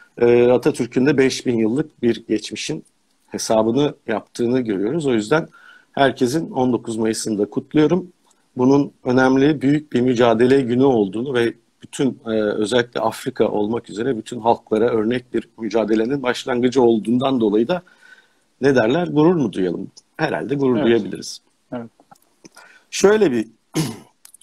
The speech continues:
Speaker 1: <clears throat> e, şeyle başlamak istiyorum. Şimdi bizler hep hayatımızı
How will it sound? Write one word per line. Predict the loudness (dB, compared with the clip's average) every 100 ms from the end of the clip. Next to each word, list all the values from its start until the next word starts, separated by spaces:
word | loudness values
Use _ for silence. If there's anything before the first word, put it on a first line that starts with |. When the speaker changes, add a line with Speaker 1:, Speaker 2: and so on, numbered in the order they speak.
| -4
Speaker 1:
<clears throat> |
e, | 0 2 2 0 -2
şeyle | -6 -2 2 4 2
başlamak | -2 -8 -14 -14 -16
istiyorum. | -16 -8 -8 -8 _ _ -20 -20 _ _ -20 -20 _ _ _
Şimdi | -8 -4 -2
bizler | 0 2
hep | 2 0 _ _ _ _ _ _ _ _ _ _ _
hayatımızı | 0 2 2 0 -8 -10 -8 -10 -10